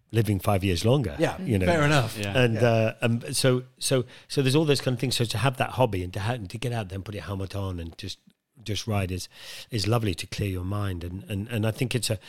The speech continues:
Speaker 1: I think it's a great thing. And then going off on a long trip with your buddy to wherever for the weekend or for a
Speaker 3: Mm.
Speaker 1: day or for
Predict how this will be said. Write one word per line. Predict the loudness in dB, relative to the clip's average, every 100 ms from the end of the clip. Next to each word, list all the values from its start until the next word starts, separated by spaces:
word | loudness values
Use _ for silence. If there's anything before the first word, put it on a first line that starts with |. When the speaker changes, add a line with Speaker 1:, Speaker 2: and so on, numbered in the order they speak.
| -16 -2
Speaker 1:
I |
think | 2
it's | 2
a | 4
great | 2 4
thing. | 4
And | 4
then | 4
going | 6 6 6
off | 2 2
on |
a | 0
long | 2 2
trip | 0 -4 -4
with | -4 -4
your |
buddy | 2 2 2 -2 -8 -16 -18 -16 -20 -20 -20 -20 -20 _ -4
to | 0
wherever | 2 4 2 0
for | -6 -6
the | -2
weekend | -2 -2 -2 0 -2
or | -4
for | -4
a | -6
Speaker 3:
Mm. | -2
Speaker 1:
day | 0 2 2
or | -2
for | -6 -6 -8